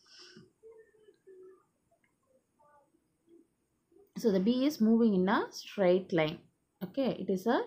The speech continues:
linear motion. It is moving in a straight line. So it, it is in a linear motion. Here, what happens is the moving, the bee is taking a, the, changing its direction.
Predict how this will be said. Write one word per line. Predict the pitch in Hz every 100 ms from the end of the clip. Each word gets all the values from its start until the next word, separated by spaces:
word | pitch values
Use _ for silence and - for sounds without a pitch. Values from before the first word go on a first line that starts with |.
| 220
linear | 208 202 208 233
motion. | 196 165 - 160 -
It | 165
is | -
moving | 196 214 196
in | 190
a | 302 494
straight | - - 180 165 165
line. | 170 156 147
So | - -
it, | 170 - -
it | 185 175
is | 190
in | 180
a | 190 349 - - - _ -
linear | 208 208 180
motion. | 160 - -
Here, | 185 196 277 466 - _ _
what | 190 190
happens | 190 190 185
is | 269 320
the | 190
moving, | 180 196 208 214 196 -
the | 185
bee | 175 226 233
is | 330 -
taking | 208 190 214 196
a, | 262 480 - _ _ _ _ _ -
the, | 180 170 160 160 160
changing | - 233 247 233 247
its | 349
direction. | 185 170 160 - - 156